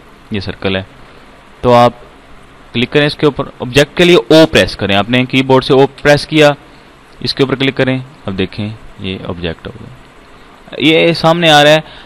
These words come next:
रिव-, reverse direction, Yes no, अब नो कर दें, ठीक है जी। यस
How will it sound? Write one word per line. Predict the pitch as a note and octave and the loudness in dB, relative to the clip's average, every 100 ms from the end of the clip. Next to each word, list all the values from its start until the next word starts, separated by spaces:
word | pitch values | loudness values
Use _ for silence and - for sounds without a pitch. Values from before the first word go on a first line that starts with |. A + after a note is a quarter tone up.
| - - | -20 -4
रिव-, | A2+ A2+ A2 - - | 0 0 -4 -8 -2
reverse | A#2 A2+ C#3+ D#3 - - | 0 4 2 2 -8 -16
direction, | G#2+ A#2+ C3 - G#2 F2+ | -4 0 0 0 -2 -4
Yes | G2 B2 - | 0 0 0
no, | C3 | -2
अब | B2+ C#3+ | 0 0
नो | C3 A2+ | 0 0
कर | G2 F2 | 0 -4
दें, | F2 F2+ | -6 -10
ठीक | - B2+ | -8 -6
है | C3 | -4
जी। | B2 - - - - - - - - - A2 | -6 -12 -20 -20 -20 -20 -20 -20 -20 -8 0
यस | C3 - | 0 0